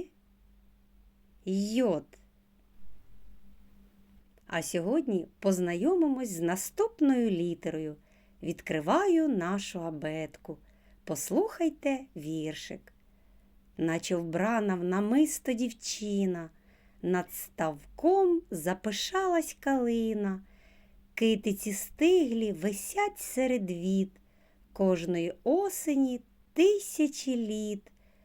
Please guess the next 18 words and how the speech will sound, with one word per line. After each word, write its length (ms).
Вдень 560
та 180
вночі 720
удивляється 1000
в 60
воду, 540
замилувавшись 1400
на 260
красную 960
воду. 840
Я 240
повернусь 800
весь, 500
об'їхавши 920
світ, 560
тихо 360
скажу 580
їй: 280